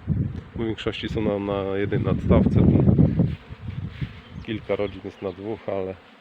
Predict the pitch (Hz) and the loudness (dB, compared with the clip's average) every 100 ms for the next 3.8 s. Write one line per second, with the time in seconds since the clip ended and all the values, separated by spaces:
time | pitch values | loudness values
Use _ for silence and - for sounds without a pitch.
0 | 120 151 123 107 - - - 143 156 175 | -6 -2 0 0 -4 -14 -20 -20 -18 -16
1 | 123 120 123 - - 101 98 98 98 - | -12 -12 -12 -14 -12 -12 -12 -10 -12 -12
2 | 107 - 98 95 95 - - - - - | -16 -14 -12 -10 -14 -18 -20 -20 -20 -20
3 | - - - - 101 107 85 85 | -20 -20 -20 -16 -6 -2 -2 -4